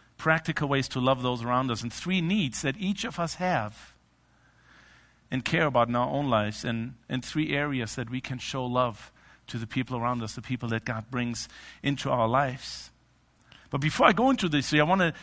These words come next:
draw your attention to verses eleven and twelve that show us again that before,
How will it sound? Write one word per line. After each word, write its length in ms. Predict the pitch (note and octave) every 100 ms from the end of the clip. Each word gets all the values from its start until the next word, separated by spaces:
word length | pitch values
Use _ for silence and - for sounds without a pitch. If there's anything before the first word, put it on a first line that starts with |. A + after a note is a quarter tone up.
| -
draw 100 | G3+
your 140 | G3+ F3+
attention 340 | G3 G#3 F3
to 100 | E3
verses 360 | D3+ F3+ F3+ D3+
eleven 380 | C#3+ F3+ F#3 D3+
and 120 | C#3
twelve 380 | - G#3 F3+ C#3
that 160 | C#3
show 320 | - - G3 G#3+
us 140 | E3+
again 380 | D#3+ G3+ G#3+ C3
that 160 | C3+ - - - - _
before, 640 | E3+ - - G3 A3+ G#3+